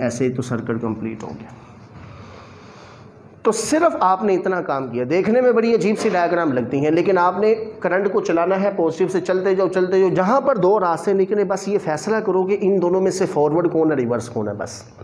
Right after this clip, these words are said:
जो फॉरवर्ड होगा उसमें करंट फ्लो करेगा, जो रिवर्स है उसमें करंट फ्लो नहीं करेगा। तो पहले हाफ साइकिल में हमने देखा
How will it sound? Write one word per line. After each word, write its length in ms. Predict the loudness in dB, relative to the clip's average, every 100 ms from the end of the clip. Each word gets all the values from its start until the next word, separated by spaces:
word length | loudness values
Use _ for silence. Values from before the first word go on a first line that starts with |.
| -20 -8
जो 180 | 0 2
फॉरवर्ड 440 | 2 2 2 0 0
होगा 260 | 0 0 0
उसमें 240 | -2 -2 -2
करंट 280 | 0 -2 0
फ्लो 160 | 0
करेगा, 360 | 0 0 2 2
जो 120 | 0
रिवर्स 360 | 0 0 0 0
है 60 |
उसमें 240 | -2 -2 -2
करंट 960 | -2 -4 -6 -12 -16 -16 -18 -16 -10
फ्लो 240 | 0 2 4
नहीं 320 | 2 2 0
करेगा। 320 | 0 -2 -2 -6 -10 -18 -4
तो 80 | 0
पहले 340 | 2 2 2
हाफ 320 | 2 2 0 -2
साइकिल 280 | -2 0
में 120 | 0 0
हमने 300 | 0 0 0
देखा 320 | -2 -2 -4